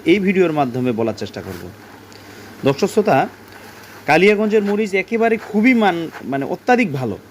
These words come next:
পঞ্চগড় জেলার মধ্যে কালিয়াগঞ্জের মরিচ খুব ভালো এবং দানা, এ, একটা কাঠি সেরকম।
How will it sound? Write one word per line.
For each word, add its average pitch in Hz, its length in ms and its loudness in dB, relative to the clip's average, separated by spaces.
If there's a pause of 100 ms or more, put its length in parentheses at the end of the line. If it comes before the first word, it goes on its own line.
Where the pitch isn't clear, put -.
(440)
পঞ্চগড় 170 520 2
জেলার 151 300 0
মধ্যে 170 420 -4
কালিয়াগঞ্জের 156 640 0
মরিচ 143 360 -2 (140)
খুব 175 300 -2
ভালো 127 300 -4 (540)
এবং 117 340 -2
দানা, 143 560 2 (100)
এ, 123 320 -6
একটা 135 460 -6
কাঠি 143 500 -2
সেরকম। 165 380 0